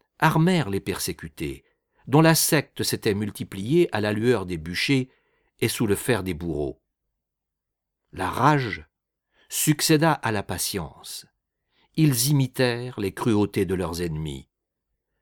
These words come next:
Neuf guerres civiles remplirent la France de carnage.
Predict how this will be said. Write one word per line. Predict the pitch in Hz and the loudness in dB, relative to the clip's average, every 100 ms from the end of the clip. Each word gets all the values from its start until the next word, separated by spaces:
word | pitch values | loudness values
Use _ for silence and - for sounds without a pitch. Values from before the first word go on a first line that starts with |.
| _ _ _ | _ _ _
Neuf | 120 135 165 139 - 87 | 4 8 8 6 0 -6
guerres | 104 92 - | -2 -2 -2
civiles | - 98 78 80 62 - - | -6 -6 -8 -8 -10 -14 -16
remplirent | - 104 104 113 101 | -6 -2 -2 -2 -2
la | 101 | -2
France | - - 90 85 - | -4 -6 -6 -6 -8
de | 92 | -10
carnage. | - 98 85 85 76 67 - - | -4 -4 -4 -6 -8 -10 -16 -18